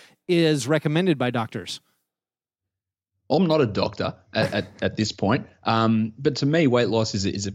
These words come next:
Speaker 2: it's a pretty simple, um, it's a pretty simple calculation. It's calories in versus calories out, and you wanna make sure that you're,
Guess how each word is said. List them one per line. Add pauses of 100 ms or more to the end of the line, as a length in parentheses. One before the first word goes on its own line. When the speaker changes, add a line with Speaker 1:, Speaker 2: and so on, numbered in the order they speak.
(120)
Speaker 2:
it's
a
pretty
simple, (160)
um,
it's
a
pretty
simple (240)
calculation.
It's
calories
in
versus
calories
out,
and
you
wanna
make
sure
that
you're,